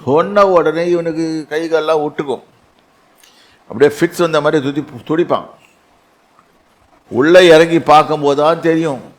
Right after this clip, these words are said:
இவன் கோட்டு சூட்டெல்லாம் போட்டுக்கிட்டு வந்துட்டு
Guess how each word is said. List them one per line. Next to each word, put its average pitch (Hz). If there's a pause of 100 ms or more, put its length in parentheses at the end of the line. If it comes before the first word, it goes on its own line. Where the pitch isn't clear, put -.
(1200)
இவன் 117 (100)
கோட்டு 156 (100)
சூட்டெல்லாம் 147 (120)
போட்டுக்கிட்டு 147
வந்துட்டு 139